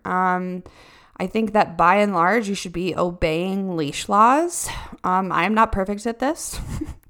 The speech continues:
You guys know this. My dogs get to be off leash a lot, but if my dogs are off leash and I'm somewhere that I think I may encounter someone, if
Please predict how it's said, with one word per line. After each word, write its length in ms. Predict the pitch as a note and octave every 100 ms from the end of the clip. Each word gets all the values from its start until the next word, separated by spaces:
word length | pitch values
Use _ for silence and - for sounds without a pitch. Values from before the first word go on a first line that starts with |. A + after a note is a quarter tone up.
| - - -
You 100 | F#3+
guys 220 | G#3 A#3+
know 160 | G#3+ E3+
this. 220 | F#3+ A3+
My 100 | F#3
dogs 300 | F3+ E3 G3+
get 120 | -
to 60 | G3+
be 160 | G#3+ -
off 280 | D3+ -
leash 220 | G3 G3+ - _
a 80 | A3
lot, 680 | A3 D3 C#3+ G3 - E3 -
but 520 | A3+ G3 F3+ - - - - - - _
if 240 | G#3 G#3
my 300 | A3 G#3+ G#3+
dogs 320 | C4 C4+ C4+ B3
are 140 | G#3+
off 340 | - F3 F#3+
leash 540 | F3+ F3+ F#3 A3+ - -
and 140 | F#3 E3+
I'm 200 | F3+ F#3+
somewhere 380 | - G3+ G3 G3
that 120 | F#3
I 80 | F3
think 240 | G3+ G3+
I 180 | - F3
may 400 | F3 E3+ E3 F3+
encounter 600 | - F#3 - D#3+ E3 G#3
someone, 580 | G#3 A#3+ A#3 B3 B3 B3
if 160 | F3+